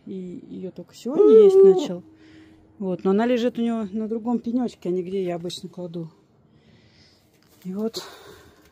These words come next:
в холодильнике на самом деле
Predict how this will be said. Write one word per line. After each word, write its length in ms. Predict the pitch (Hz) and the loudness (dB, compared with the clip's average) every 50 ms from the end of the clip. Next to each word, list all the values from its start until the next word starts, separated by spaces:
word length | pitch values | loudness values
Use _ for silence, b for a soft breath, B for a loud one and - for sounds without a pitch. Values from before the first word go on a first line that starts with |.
| B B _ _ _ _ | B B _ _ _ _
в 40 | _ | _
холодильнике 880 | _ - 202 202 196 175 185 247 302 339 339 269 - - 220 190 180 - _ _ b b b b b b b b b _ - | _ -12 -10 -8 -8 -8 -6 -4 -2 0 -2 -2 -4 -8 -10 -12 -12 -14 _ _ b b b b b b b b b _ -14
на 80 | 196 | -14
самом 320 | - - 220 233 247 247 220 | -12 -10 -10 -8 -8 -6 -4
деле 320 | 220 226 226 226 220 - | -4 -4 -2 -4 -6 -6